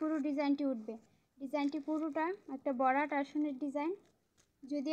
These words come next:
আমার আজকের এই ভিডিওটি আপনাদের ভালো লেগে থাকে, অবশ্যই একটি লাইক করবেন, কমেন্ট করবেন, শেয়ার করবেন। আমার চ্যানেলে যদি নতুন হয়ে থাকেন, তাহলে সাবস্ক্রাইব করতে ভুলবেন না। আল্লাহ হাফেজ।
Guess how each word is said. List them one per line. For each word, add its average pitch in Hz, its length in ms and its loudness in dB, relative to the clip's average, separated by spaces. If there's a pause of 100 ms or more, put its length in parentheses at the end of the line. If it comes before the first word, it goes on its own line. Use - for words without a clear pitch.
আমার 285 240 4
আজকের 285 360 -2
এই 302 140 2
ভিডিওটি 294 440 0
আপনাদের 285 280 0 (100)
ভালো 254 160 0 (100)
লেগে 294 260 0
থাকে, 285 240 -4 (420)
অবশ্যই 294 420 2
একটি 320 140 -2 (100)
লাইক - 180 -4 (120)
করবেন, 294 280 2 (120)
কমেন্ট 285 300 2 (100)
করবেন, 302 260 0 (120)
শেয়ার 277 200 0 (100)
করবেন। 294 280 0 (480)
আমার 277 220 4 (100)
চ্যানেলে 302 320 2 (100)
যদি 302 140 0 (100)
নতুন 269 300 2
হয়ে 294 200 0
থাকেন, 311 220 -2 (140)
তাহলে 269 260 0 (120)
সাবস্ক্রাইব 285 520 -4
করতে 294 300 -6
ভুলবেন 240 380 -4
না। 208 80 -12 (460)
আল্লাহ 269 260 2
হাফেজ। 226 280 -8